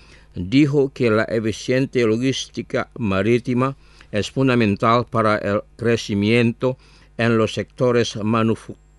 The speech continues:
manufacturero, agrícola y de servicios.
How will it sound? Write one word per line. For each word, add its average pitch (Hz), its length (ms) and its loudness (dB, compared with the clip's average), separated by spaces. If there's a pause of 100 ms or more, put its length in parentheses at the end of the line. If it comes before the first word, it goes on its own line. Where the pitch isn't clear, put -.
(120)
manufacturero, 113 1120 0 (460)
agrícola 110 760 0 (100)
y 110 200 0
de 98 180 0
servicios. 90 720 -4